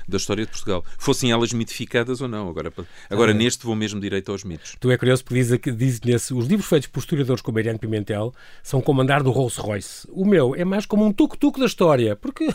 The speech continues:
Speaker 2: <laughs> foi menos longe, com uma visão da história mais descontraída, contudo, tentando que fosse com rigor e factual. É, é muito engraçado porque tem, tem, tem, tem,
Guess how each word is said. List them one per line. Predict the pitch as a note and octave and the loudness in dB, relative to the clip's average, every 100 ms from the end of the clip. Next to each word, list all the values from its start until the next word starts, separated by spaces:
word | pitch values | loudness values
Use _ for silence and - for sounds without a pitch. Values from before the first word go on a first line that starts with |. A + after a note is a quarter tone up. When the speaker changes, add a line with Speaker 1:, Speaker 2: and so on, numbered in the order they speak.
| - | -2
Speaker 2:
<laughs> | A3+ | -4
foi | - F3+ | 0 2
menos | D3+ D#3 | 2 2
longe, | E3 G#3 B3 A#3+ - - - - | 2 4 6 4 -4 -16 -16 -2
com | C3+ | 2
uma | |
visão | C3 C#3+ | 4 4
da | C#3 | 4
história | - C3 | 4 4
mais | C3 C#3+ | 6 4
descontraída, | - - D#3 G3 E3+ F#3+ G#3 A3 - | 2 2 4 6 6 6 4 0 0
contudo, | C4 G#3+ A3+ A#3+ C4+ | 0 2 2 2 2
tentando | G#3+ E3+ F3 | 2 4 2
que | - | 0
fosse | B2+ C3+ - - - - | -2 -2 -4 -10 -10 0
com | C#3 | 2
rigor | B2 C3 C3 D3+ - - | 4 4 4 4 -2 -4
e | E3 | -2
factual. | C3+ - E3+ - A2 G2 F2+ - - - - | -2 0 0 2 2 2 -2 -10 -14 -16 -4
É, | A#2+ | -2
é | A#2+ | 0
muito | A#2+ C#3 | 0 2
engraçado | C3+ D3 D3+ | 4 4 2
porque | - D3 C#3 | 2 0 0
tem, | D3 C3+ C3 | 0 0 0
tem, | |
tem, | C#3 C3+ B2+ C3 | 2 2 2 0
tem, | A2+ B2 A#2 G#2+ | 0 2 2 -2